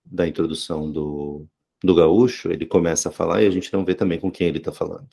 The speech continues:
Então, em termos de linguagem, é a mesma língua, a mesma forma de apresentar os personagens,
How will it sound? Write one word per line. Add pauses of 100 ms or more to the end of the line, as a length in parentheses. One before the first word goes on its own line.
(140)
Então,
em
termos
de
linguagem,
é
a
mesma
língua,
a
mesma
forma
de
apresentar
os
personagens,